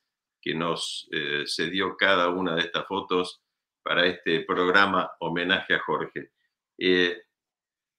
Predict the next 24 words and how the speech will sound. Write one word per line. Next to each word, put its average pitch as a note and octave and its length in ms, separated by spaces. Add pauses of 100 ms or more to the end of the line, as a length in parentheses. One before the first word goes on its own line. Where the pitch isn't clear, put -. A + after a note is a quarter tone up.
(1000)
en A#2+ 160
esta B2 260
carrera F2 680 (540)
que D2+ 140
la C#2 140
ganó, D2+ 500 (520)
eh, D#2 240
que D2 60
la C#2+ 160
ganó, C#2+ 420 (560)
eh, D2+ 500 (680)
¿qué B2 120
recuerdo B2 760
les E2+ 240
trae G#2 260
a F2+ 40
ustedes F2+ 380
dos? E2 200
¿Cómo, G#2 480
cómo A2+ 320
vinculan F#2 880
este E2+ 260
Jorge F#2+ 380
Recalde F2+ 840